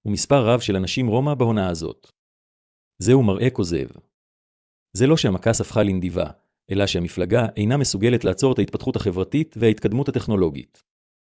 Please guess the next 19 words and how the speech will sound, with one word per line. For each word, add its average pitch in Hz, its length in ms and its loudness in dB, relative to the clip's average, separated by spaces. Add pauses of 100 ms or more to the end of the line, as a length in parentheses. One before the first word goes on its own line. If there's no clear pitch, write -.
(440)
הבה 107 280 2
ונבחן 113 340 0
את 117 60 -4
התפקיד - 380 -2
שהמכס 104 400 0
משחקת 117 440 -2
בכל 123 220 0
הנוגע 117 260 4
לאינטרנט. 95 640 -2 (360)
היא - 80 -6
חוסמת 123 320 0
אתרים, 101 420 -2 (280)
מסננת 104 440 -2
מידע, 95 320 0 (380)
עוקבת 156 320 0
אחר 127 220 0
חדרי 110 300 0
שיחה 120 260 -2
ממוחשבים, 104 640 -2